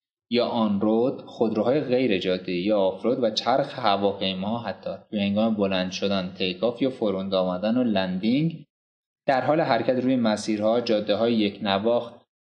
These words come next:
یا حتی حین اعمال نیروهای غیر طبیعی مثل دستاندازها استفاده می‌شه.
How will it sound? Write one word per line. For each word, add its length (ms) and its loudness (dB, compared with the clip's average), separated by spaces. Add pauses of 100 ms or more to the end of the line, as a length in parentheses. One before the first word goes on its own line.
(200)
یا 80 2
حتی 540 2
حین 240 0
اعمال 360 2
نیروهای 480 2
غیر 280 2
طبیعی 420 0
مثل 300 0
دستاندازها 760 0
استفاده 640 -4
می‌شه. 260 -10